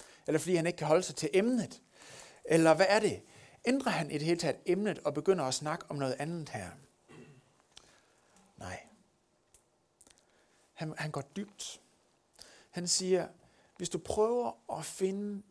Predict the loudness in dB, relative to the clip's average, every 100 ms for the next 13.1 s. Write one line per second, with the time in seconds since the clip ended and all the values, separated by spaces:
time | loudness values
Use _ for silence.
0 | -10 -8 -8 -8 -6 -4 -6 -8 -8 -10
1 | -12 _ _ _ -10 -8 -8 -6 -4 -4
2 | -8 -10 -12 -14 -14 _ _ _ _ _
3 | _ _ _ _ _ _ _ _ -10 -4
4 | 0 0 0 -4 -6 -6 -10 -10 -8 -6
5 | -4 -4 -6 -10 -10 -14 -14 _ _ _
6 | _ _ -20 -20 _ _ _ _ _ _
7 | _ -20 _ _ _ _ _ _ _ _
8 | _ _ -10 -8 -8 -10 -10 -12 -14 -16
9 | -16 -20 _ _ _ _ _ _ _ _
10 | _ _ _ _ _ _ _ _ _ _
11 | _ _ _ _ _ _ -2 0 -2 0
12 | 0 0 -2 -2 0 0 -2 -8 -8 -8